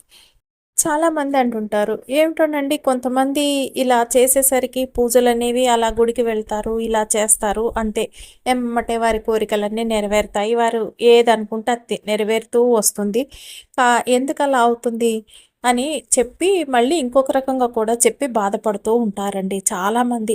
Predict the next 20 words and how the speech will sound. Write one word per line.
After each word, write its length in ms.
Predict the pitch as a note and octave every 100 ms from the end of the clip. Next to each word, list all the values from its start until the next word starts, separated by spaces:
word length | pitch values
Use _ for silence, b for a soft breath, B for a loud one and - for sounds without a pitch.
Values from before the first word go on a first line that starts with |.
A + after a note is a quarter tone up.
| -
చాలాసార్లు 720 | G#3 F#3+ G#3+ A#3 A#3+ A3+ B3
అన్నారు 360 | A#3 A3 G#3 A3+ A#3
ఈ 60 | G#3
విషయం 360 | G#3 - A3 G#3
గురించి. 380 | G#3 G3 F#3+ F#3 _ _ _ _ _ -
ఏమిటంటేనండి, 840 | B3+ D#4 A3 F#3+ G3 G3 F#3+ F#3 -
మేము 280 | A3+ A#3 A#3 A3+ G#3+ -
ఎంతో 360 | A3 - - E4
ని-, 240 | D4+ A3+ - A3
నియమాలతో, 720 | A#3+ A#3+ B3 C4 A#3+ A#3+ G#3+
నిష్టలతోనండి 920 | A3 A#3 - A3+ G#3 A3+ G#3+ A3+ G#3+ G#3+
పూజలు 460 | - A3+ A3 A3
చేశామండి, 600 | A3 G#3+ A3 G#3 G#3 G#3 G#3+
ఎన్నో 300 | G3+ A3 B3
కోరికలు 500 | B3 A3+ G#3+ G#3+ G#3
కోరుకున్నాము, 600 | G#3 G#3 G3+ G3+ G#3 G#3 G#3+
ఎన్నో 460 | F#3+ - _ D4+ D4+
రకాల 400 | C4+ C4 G#3+ G#3
మొక్కులు 480 | G#3+ G#3+ - B3 A3+ _ _ _ _ _ -
మొక్కుకున్నామండి. 920 | A#3+ A3+ G3 A3 G3 G3 G3+ G#3 G#3